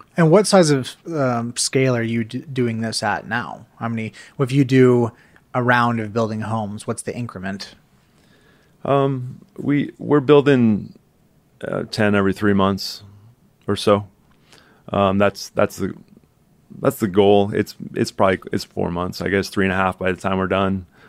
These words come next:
Speaker 2: Hundred, hundred ten day builds. Um, we're doing that three times, four times a year.
Speaker 1: Now, how has this changed since you started doing it? I mean, you obviously weren't the only person that had this idea. There's been, ac-, and frankly,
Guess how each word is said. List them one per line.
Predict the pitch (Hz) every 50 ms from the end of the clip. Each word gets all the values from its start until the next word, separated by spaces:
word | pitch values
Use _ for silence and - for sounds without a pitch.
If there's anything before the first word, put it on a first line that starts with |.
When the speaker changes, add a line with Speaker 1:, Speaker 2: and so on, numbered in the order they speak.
| _ -
Speaker 2:
Hundred, | - 113 110 104 101 92 -
hundred | - 110 113 107 101 -
ten | 107 101 98
day | 101 101
builds. | 95 98 98 98 101 95 - - - - _ _ _ _ _ _ _ _ _ _ -
Um, | - - - - 92 92
we're | 92
doing | 92 104 101 101 98 95
that | 92 92 95 92 - - - - _
three | - 98 98 87
times, | - 98 92 90 90 90 -
four | - - 92
times | 90 - 92 90 87 82
a | 85
year. | 87 87 95 92 87 87 101 110 - - - _ -
Speaker 1:
Now, | 165 156 147 135
how | - 160 175 180
has | 175 160 143
this | 139 131 -
changed | - - - 139 135 135 131 127 -
since | 135 123 -
you | 120 110
started | - 120 117 113 110 107
doing | 120 117 110 98
it? | 95
I | 95
mean, | 95 101
you | 107 110
obviously | 110 107 110 110 - - 110
weren't | 104 107 107
the | - 104
only | 101 101 104
person | 101 - 113 - - 101
that | 101
had | 107 104 98
this | 98 - -
idea. | 98 98 104 110 110 104 104 101
There's | 98 104 110 -
been, | - 110 101
ac-, | 110 117 117 - -
and | 131 127 - 101 107 98 -
frankly, | - 147 143 - 135 123 117